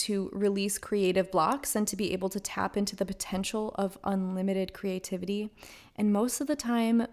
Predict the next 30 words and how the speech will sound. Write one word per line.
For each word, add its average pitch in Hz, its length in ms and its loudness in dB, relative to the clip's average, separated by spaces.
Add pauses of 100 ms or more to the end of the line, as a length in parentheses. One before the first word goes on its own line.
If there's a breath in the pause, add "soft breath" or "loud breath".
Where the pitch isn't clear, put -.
(320)
we 214 520 -2
stand 190 440 0
in 190 120 0
our 190 180 -4
own 190 260 0
way. 180 380 -2 (240)
Humans 226 500 4
are 196 200 2
great 175 340 0
at 220 140 0
that. 277 440 4
<laughs> - 40 -4
We're 226 340 8 (140)
great 220 260 4
at 247 140 4
self-sabotage. - 1040 -2 (680 loud breath)
But 202 500 6 (160)
the 214 160 0
stream 285 420 6
of 311 120 4
consciousness 220 800 2
and 196 200 2
journaling 233 640 4
that 196 160 0
the 202 80 0
morning 202 320 2
pages 240 420 0
requires 185 640 -2 (360 loud breath)
gives 254 320 4
us 240 420 2